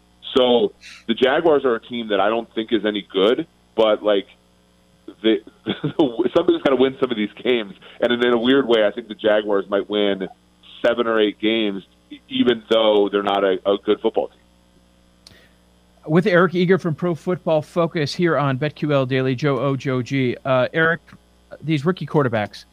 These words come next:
Speaker 2: everything's great in the preseason, and the majority of them are gonna be starting in week one.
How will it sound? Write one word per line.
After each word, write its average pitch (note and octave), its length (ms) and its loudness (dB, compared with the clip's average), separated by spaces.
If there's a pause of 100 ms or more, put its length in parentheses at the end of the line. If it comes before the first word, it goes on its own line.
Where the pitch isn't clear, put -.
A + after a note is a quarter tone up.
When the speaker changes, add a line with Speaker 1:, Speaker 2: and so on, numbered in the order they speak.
(220)
Speaker 2:
everything's F3+ 440 2
great E3+ 200 0
in - 40 -10
the D3 60 -6
preseason, D3 800 -2
and C3+ 200 0
the C3 40 0
majority D#3+ 480 2
of B2 120 0
them B2 300 0
are A2+ 80 -4
gonna C3 140 -6
be A#2+ 100 -6
starting C#3 480 -4
in A#2+ 160 -2
week A2+ 200 -4
one. B2+ 400 0